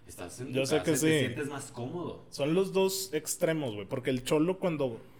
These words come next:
Speaker 2: estaba esa regla todavía, eh, y creo que pasó cuando el Atleti eliminó al Liverpool, ¿no? Por eso.
Speaker 1: Pero es que el Atlético es un caso muy particular porque
Speaker 2: O sea,
Speaker 1: sabemos el estilo de juego.
Speaker 2: yo sé, yo sé, pero él decía, "Yo prefiero cerrar de visita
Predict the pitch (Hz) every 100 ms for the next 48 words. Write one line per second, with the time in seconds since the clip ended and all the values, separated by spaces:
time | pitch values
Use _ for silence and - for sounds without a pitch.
0 | - - 123 135 143 156 175 175 170 175
1 | 175 165 180 196 - - - - - -
2 | 139 131 127 135 131 170 175 165 135 139
3 | 135 143 165 170 175 135 127 123 131 151
4 | 160 127 127 139 139 117 113 110 151 214
5 | - 120 117 107 92 214 220 240 247 214
6 | - 175 180 214 - 175 160 180 175 180
7 | 175 180 180 175 143 127 131 135 135 175
8 | - - - 113 107 - 110 151 147 143
9 | 139 127 110 113 123 120 120 127 135 127
10 | - - 156 151 156 127 143 147 165 175
11 | 143 110 - - - - - - 170 175
12 | 226 226 220 226 180 151 139 170 196 247
13 | 202 202 - 240